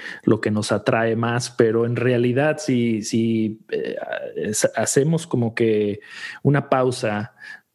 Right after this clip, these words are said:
eh, echamos un pasito para atrás y volteamos a ver en reversa, vemos que somos realmente este espacio en el que aparece todo, ¿no? Eh, yo me acuerdo en una, en un taller, eh, que hice hace algunos años con una amiga, eh,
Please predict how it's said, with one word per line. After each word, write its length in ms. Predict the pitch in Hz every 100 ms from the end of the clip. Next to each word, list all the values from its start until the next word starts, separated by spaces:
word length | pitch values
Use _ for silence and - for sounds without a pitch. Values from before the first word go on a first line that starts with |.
| -
eh, 340 | - - 90
echamos 360 | 110 - 127 131
un 100 | 131
pasito 440 | 135 - 127 131
para 160 | 117 104
atrás 420 | - 117 113 -
y 60 | 110
volteamos 480 | 101 - 117 123 113
a 80 |
ver 240 | 107 113 110 - -
en 180 | - 104
reversa, 580 | 104 107 110 117 127 147
vemos 280 | 117 127 123
que 100 | 113
somos 280 | 123 123 120
realmente 400 | 127 123 123 131
este 200 | 123 117
espacio 440 | - 120 123 123
en 80 | 110
el 100 | 101
que 60 |
aparece 400 | 107 113 110 -
todo, 380 | - 113 110 98
¿no? 200 | 104 180 - - - - - -
Eh, 140 | -
yo 120 | 107 120
me 80 |
acuerdo 280 | 123 127 120
en 100 | 113
una, 360 | 117 120 110 107
en 160 | 117 113
un 100 | 120
taller, 580 | 123 113 120 113 - _ -
eh, 320 | 113 110 110
que 80 | -
hice 220 | 110 -
hace 360 | 113 120 104 104
algunos 400 | 107 110 117 120
años 220 | 127 123
con 120 | 117
una 140 | 113 113
amiga, 400 | 120 117 113 - - - - - -
eh, 500 | - 110 104 101 98